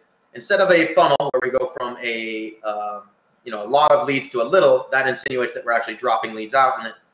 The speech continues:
that people aren't valuable or that some leads that don't convert aren't valuable.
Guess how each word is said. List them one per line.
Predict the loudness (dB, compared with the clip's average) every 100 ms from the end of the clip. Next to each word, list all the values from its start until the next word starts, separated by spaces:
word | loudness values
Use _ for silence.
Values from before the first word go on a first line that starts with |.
| _
that | -10 -10
people | -8 -2
aren't | -2 0
valuable | 0 0 -2 -6 -12
or | -12 -12
that | -16 -18 _ _
some | -2 0
leads | -2 -4
that | -4
don't | -4
convert | -4 0 0
aren't | 0
valuable. | -4 -6 -10 -20